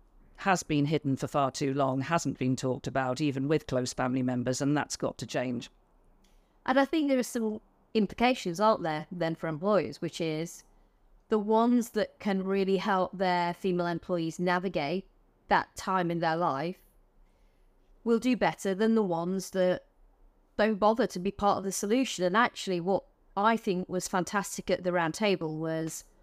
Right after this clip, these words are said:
Speaker 2: all these companies, starting with Teleperformance, talking about what they're already doing. So, it, so in a sense, these solutions are out there.
Speaker 1: Yep.
Speaker 2: And a lot of it is about starting the conversation, isn't it, with employers and with employees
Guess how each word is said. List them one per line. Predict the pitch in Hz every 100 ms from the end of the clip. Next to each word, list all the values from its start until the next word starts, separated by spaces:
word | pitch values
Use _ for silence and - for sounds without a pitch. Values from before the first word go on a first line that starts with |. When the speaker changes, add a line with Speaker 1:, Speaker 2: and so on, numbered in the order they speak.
| _ -
Speaker 2:
all | 190 180
these | 214 -
companies, | 208 190 185 165 160 - _
starting | - 226 214 196
with | 170
Teleperformance, | - 160 - - 202 160 - -
talking | 254 302 - 220
about | 175 160 156
what | 190
they're | 185 185
already | 170 160 160
doing. | 165 220 208 135 _ _
So, | - 226
it, | 233 240
so | - 233
in | 226
a |
sense, | 214 269 247
these | 269 240
solutions | - 247 302 254 202
are | 202
out | 233 -
there. | 143 143 95 175 - _ _ _ _ -
Speaker 1:
Yep. | 170 170 -
Speaker 2:
And | 220
a | 233
lot | 240 262
of | 220
it | 226
is | 196
about | 196 185 180 -
starting | - - 214 202 208
the | 180
conversation, | - 185 175 - 190 175 -
isn't | 175 170 156
it, | 147 - - _ _ _ -
with | 208 190
employers | 175 170 196 185 170 151 -
and | 170
with | 175 170
employees | 165 165 - 170 160 165 151 139 -